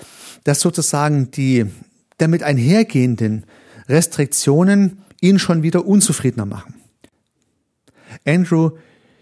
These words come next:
T. CHAP hat also auch eine Antwort, warum offensichtlich ab einem gewissen Maß die Zufriedenheit wieder sinkt. Ich zitiere, „Es ist vermutlich nicht das höhere Einkommen selbst,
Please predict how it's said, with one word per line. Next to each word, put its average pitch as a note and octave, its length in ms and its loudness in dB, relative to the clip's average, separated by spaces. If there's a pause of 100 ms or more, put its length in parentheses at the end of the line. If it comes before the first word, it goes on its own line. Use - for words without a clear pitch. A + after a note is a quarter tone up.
(160)
T. C#3+ 200 0
CHAP - 320 0
hat E3 140 -2
also D3 200 -2
auch D#3+ 120 -2
eine D3+ 220 0
Antwort, C#3+ 500 -2
warum D#3+ 460 0
offensichtlich E3+ 840 0 (360)
ab G#3 200 -2
einem E3 240 0
gewissen C#3+ 360 -2
Maß C3 320 -2
die - 120 -4
Zufriedenheit C#3+ 640 -2
wieder D3 180 -2
sinkt. C#3+ 360 -2 (720)
Ich - 180 0
zitiere, D#3 500 0 (420)
„Es C#3 160 0
ist G3+ 140 0
vermutlich E3 560 0
nicht G3+ 260 2
das D3 240 -4 (300)
höhere F#3 300 2
Einkommen D#3+ 440 0
selbst, - 460 -2